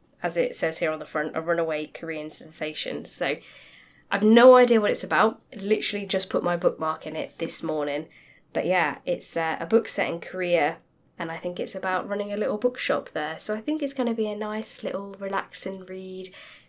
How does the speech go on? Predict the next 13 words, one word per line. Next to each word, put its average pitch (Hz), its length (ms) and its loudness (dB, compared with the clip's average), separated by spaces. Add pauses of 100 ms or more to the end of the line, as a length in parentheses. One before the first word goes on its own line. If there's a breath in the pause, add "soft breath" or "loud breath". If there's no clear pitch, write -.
(100)
good 226 120 6
for - 140 -2
your 196 140 -2
well-being, 185 960 2
and, 170 380 -8
uh, 170 220 -8
will 185 100 -6
break 190 320 4
up - 300 -4
all 190 160 -2
the 175 280 -2 (280 soft breath)
fantasy - 600 -2
drama 165 540 -2